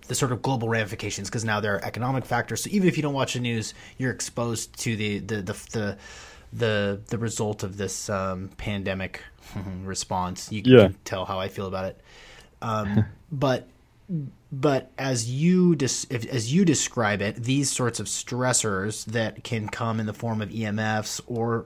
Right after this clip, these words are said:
Speaker 1: workouts or fasting, uh, are all part of exercising that part of our physiology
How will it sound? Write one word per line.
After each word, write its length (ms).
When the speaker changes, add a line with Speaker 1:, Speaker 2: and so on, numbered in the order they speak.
Speaker 1:
workouts 920
or 320
fasting, 800
uh, 40
are 440
all 180
part 380
of 380
exercising 680
that 200
part 400
of 220
our 280
physiology 960